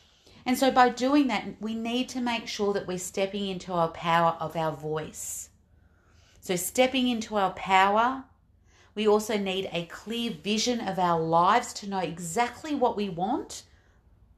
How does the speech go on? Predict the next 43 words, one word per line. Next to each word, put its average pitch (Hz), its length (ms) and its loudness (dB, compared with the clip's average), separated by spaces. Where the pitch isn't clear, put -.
and 254 140 2
be 254 140 2
able 240 200 4
to 240 80 0
set 269 480 -4
boundaries 214 840 0
accordingly 196 920 -2
to 170 160 -4
that. 151 640 -4
For 214 180 -2
us - 200 6
to 247 80 -2
have 208 220 0
a 185 160 0
vision, 170 640 -2
what 254 220 4
is 262 140 -4
our 233 160 2
vision? 175 440 -4
Where 269 300 2
do 269 80 -2
we 254 140 -2
want 214 220 -2
to 196 40 -6
go 170 440 -2
in 185 140 -2
our 160 200 2
life? 147 480 -6
What 277 220 6
are 349 60 2
the 294 140 0
boundaries? 214 800 0
What 240 160 0
are 302 80 -4
the 247 100 0
rules 196 460 -4
that 214 160 -4
we're 175 100 -2
going 170 280 -2
to 160 80 -10
set 180 340 0
around 196 380 0
that? 226 420 -4